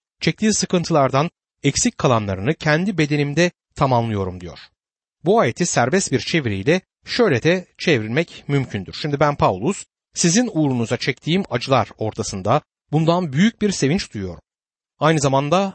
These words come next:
Mesih'in bedeni olan inanlılar topluluğunun yararına yine Mesih'in eksik kalan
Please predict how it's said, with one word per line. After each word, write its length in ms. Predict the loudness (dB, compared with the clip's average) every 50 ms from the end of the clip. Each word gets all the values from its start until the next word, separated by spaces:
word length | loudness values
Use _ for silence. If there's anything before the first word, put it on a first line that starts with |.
| _ -6
Mesih'in 420 | -6 -4 -4 -2 -2 -2 0 0
bedeni 240 | 0 0 0 0 2
olan 280 | 2 0 0 -2 -4 _ _ _ _ _ _
inanlılar 420 | -2 2 2 2 2 2 2 2 0
topluluğunun 600 | 0 -2 -6 -6 -6 -8 -4 -4 -2 -2 0 0
yararına 640 | 2 2 2 4 4 4 2 2 0 0 -2 -2 -2 _ _ _ _ -4
yine 200 | -2 0 2 2
Mesih'in 480 | 2 0 -2 -2 -4 -4 -2 -2 -2 -2 -2
eksik 380 | -4 -4 -2 -2 -6 -6 _ -2
kalan 320 | 0 2 2 2 0 -2